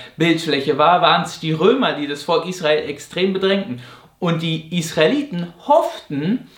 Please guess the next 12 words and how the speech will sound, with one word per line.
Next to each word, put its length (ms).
ja, 220
die 160
Juden 400
hofften 320
auf 180
einen 220
Messias, 760
der 140
sie 240
aus 380
diesem 320
ganzen, 560